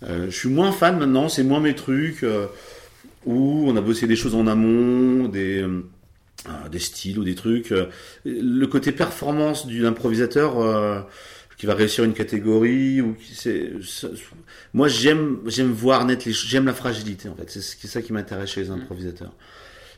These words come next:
Speaker 1: Euh, j'ai-, j'aime ça, voir leur fragilité, voir le moment où ils travaillent, le moment où ils trouvent, le moment où ils s'abandonnent. J'aime aussi l'abandon chez l'improvisateur quand ça, quand ils ont peur, quand on sent qu'ils tentent des trucs.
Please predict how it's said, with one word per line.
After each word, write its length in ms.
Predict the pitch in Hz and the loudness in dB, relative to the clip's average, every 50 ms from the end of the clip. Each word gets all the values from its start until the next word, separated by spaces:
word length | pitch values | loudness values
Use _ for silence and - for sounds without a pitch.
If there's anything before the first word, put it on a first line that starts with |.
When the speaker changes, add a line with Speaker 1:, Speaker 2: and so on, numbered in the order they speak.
| _ - | _ -10
Speaker 1:
Euh, 720 | - 98 90 90 90 90 95 - 87 104 139 151 147 127 - - | -6 -4 -2 -2 -2 -2 -4 -6 -8 -8 -10 -12 -12 -14 -14 -12
j'ai-, 520 | 107 101 95 95 92 95 104 113 120 117 | -12 -10 -10 -8 -6 -2 -2 0 0 0
j'aime 220 | 117 104 120 117 110 | 0 0 2 2 0
ça, 220 | - - 92 90 90 | 0 -2 -4 -4 -4
voir 180 | 92 113 117 | -2 0 0
leur 140 | 110 98 - | 0 -2 -4
fragilité, 880 | - - 135 131 117 113 113 113 113 110 - - 127 127 127 131 127 120 | -6 -4 -4 -2 -2 -2 -4 -4 -6 -6 -2 0 2 4 4 4 2 0
voir 360 | 107 101 104 110 117 117 113 | -2 -2 0 2 2 2 2
le 60 | 113 | 2
moment 240 | 110 117 117 120 120 | 2 2 2 2 2
où 80 | 113 | 2
ils 60 | 107 - | 0 0
travaillent, 580 | - - 139 139 127 120 127 127 127 135 127 113 | -2 -2 0 0 2 2 4 4 4 4 4 2
le 80 | 110 | 2
moment 220 | 107 117 120 120 120 | 0 2 2 2 2
où 60 | 113 | 2
ils 120 | 113 110 - | 0 -2 -4
trouvent, 540 | - - 123 123 123 123 127 127 123 131 131 - - - - - - - - - - - | -10 -6 -2 -2 0 0 0 -2 -2 -4 -6 -8 -16 -20 -18 -18 -16 -18 -18 -18 -12 -4
le 80 | - 117 | 0 4
moment 220 | 120 123 131 135 | 4 6 6 6
où 40 | 131 | 6
ils 60 | 117 | 4
s'abandonnent. 420 | - - 139 117 123 117 135 - | 4 2 2 2 2 0 0 -2
J'aime 180 | 117 127 156 147 | -2 -2 0 0
aussi 200 | 131 - - - | -2 -2 -2 0
l'abandon 500 | 131 123 110 120 127 120 117 127 135 139 | 0 0 2 2 2 2 2 2 2 2
chez 100 | 135 - 104 | 0 -2 -4
l'improvisateur 580 | 101 98 95 - 101 98 98 95 - 107 - | -4 -6 -6 -6 -8 -6 -6 -6 -6 -8 -8
quand 100 | - 98 | -8 -10
ça, 200 | 92 - 95 87 | -12 -12 -12 -14
quand 260 | 82 - - 101 - - | -14 -14 -16 -16 -14 -12
ils 120 | 92 95 | -8 -8
ont 80 | 98 92 | -8 -8
peur, 500 | - - - 117 110 107 107 107 104 - | -8 -6 -4 -2 0 0 0 -2 -4 -6
quand 160 | - 90 - | -10 -12 -10
on 60 | 104 | -10
sent 140 | 95 - 117 101 | -10 -10 -10 -12
qu'ils 120 | - 95 | -12 -12
tentent 180 | - - 107 101 | -8 -6 -6 -6
des 120 | 95 101 | -6 -6
trucs. 360 | 98 - - 110 110 - - | -8 -6 -6 -6 -6 -8 -12